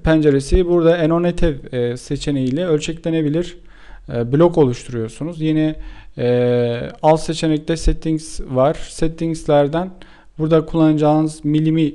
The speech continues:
seçiyorsunuz. Bloğun milimini. Depression kısmında ise bloğun, e, varsa açıklaması veyahut da herhangi bir uyarısı bunu not ederek, e, bloklama esnasında ve kullanım esnasında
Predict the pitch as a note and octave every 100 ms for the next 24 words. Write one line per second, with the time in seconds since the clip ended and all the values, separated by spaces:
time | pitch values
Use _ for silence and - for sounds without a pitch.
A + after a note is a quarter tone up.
0 | - - A#2 A#2+ A#2 - D3+ D3 C3+ C#3
1 | D3 C#3 C3 B2+ A#2 A#2+ F3+ - - -
2 | C#3+ D3 F3+ E3+ C3+ B2 C3 C3 A2+ A#2
3 | - F#3 G#3 D#3 E3 D3+ B2+ F3+ - -
4 | - - - C3 B2 A#2+ C#3 D3+ C#3 C#3
5 | C3 - C3 B2 - - F#3+ G#3 F#3 C3+
6 | B2+ B2+ B2 C3+ B2+ - - C3 C3+ C#3
7 | B2+ A#2 A2+ B2 B2+ B2+ C3 - F#3 E3+
8 | D#3+ D3+ D3 E3+ - - - D3 D3 C3+
9 | A#2 C3+ F3 - - - - - C3+ A2+
10 | A#2 C3 C#3+ C3+ C#3+ C#3 D#3 D3+ B2+ B2
11 | A#2+ - C3+ D#3 F#3 F#3 D#3+ B2+ B2 A#2+
12 | - - - D3 C#3+ D3+ A2+ A2 - A#2+
13 | A#2 - G#3